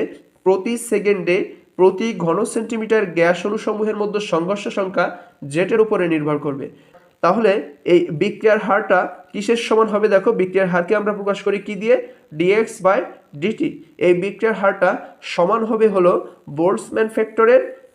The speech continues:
এবং সেই সাথে সংঘর্ষ সংখ্যা জেটের সমান, ঠিক আছে? তাহলে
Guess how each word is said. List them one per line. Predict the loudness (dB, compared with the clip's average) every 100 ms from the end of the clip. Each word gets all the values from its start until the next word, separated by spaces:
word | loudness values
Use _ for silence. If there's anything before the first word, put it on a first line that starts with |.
| _ _ _ 0 2
এবং | 4 4 0 -8 -2
সেই | -2 0
সাথে | -2 0 -2 -4 -18 _ -2
সংঘর্ষ | 0 2 0 -2 -2 -2
সংখ্যা | -4 0 0 -2 -12 -10 -2
জেটের | -2 -2 -6 -6
সমান, | -6 -6 -4
ঠিক | -4
আছে? | -2 -4 -6 -14 _ -2
তাহলে | 0 0